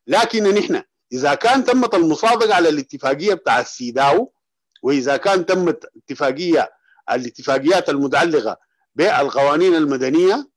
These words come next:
والإسراع في إعداد قانون مدني للأسرة، بيبقى نحن هنا طلعنا من المحك ده وطلعنا من المعالجة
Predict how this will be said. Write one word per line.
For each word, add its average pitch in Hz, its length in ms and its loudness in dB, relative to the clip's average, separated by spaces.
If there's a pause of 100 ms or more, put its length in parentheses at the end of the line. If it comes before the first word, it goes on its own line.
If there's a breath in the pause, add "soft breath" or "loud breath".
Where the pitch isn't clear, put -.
والإسراع 131 1040 0 (180)
في 147 320 -6
إعداد 127 380 -2
قانون 127 580 -2
مدني 156 300 -2
للأسرة، 165 600 -4 (400 soft breath)
بيبقى 170 280 0
نحن 185 220 -2
هنا 185 320 0 (300 soft breath)
طلعنا 160 560 0
من 143 200 -2
المحك 131 400 -4
ده 151 280 -2 (280 soft breath)
وطلعنا 156 640 -2
من 156 320 2
المعالجة 139 680 0